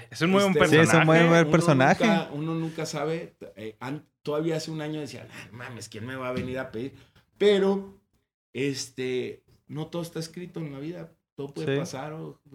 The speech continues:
Speaker 2: a lo mejor dicen, "Ay, ese pendejo", pero todo puede pasar.
Speaker 3: <laughs> Sí.
Speaker 2: Y este, <laughs> perdón, pero yo vivo en el presente, güey. Cuando,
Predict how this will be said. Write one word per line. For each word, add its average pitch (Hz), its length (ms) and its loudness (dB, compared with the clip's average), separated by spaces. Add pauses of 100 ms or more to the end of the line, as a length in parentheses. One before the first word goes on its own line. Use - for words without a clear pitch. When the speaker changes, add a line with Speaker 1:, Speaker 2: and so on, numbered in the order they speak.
(260)
Speaker 2:
a 120 80 -12
lo 117 180 -12
mejor 131 360 -12
dicen, 127 480 -12
"Ay, 156 200 -20
ese 139 180 -16
pendejo", 123 480 -14
pero 107 220 -2 (380)
todo 131 200 -4
puede 143 140 -2
pasar. 147 300 -8
Speaker 3:
<laughs> - 60 -10
Sí. 107 200 2 (220)
Speaker 2:
Y 147 160 -2
este, 143 320 -2
<laughs> - 320 -6
perdón, 147 340 -2 (380)
pero 143 140 -2
yo 160 420 4 (160)
vivo 160 280 0
en 160 60 -2
el 156 100 -4
presente, 143 440 -8
güey. 101 160 -8 (360)
Cuando, 135 720 -2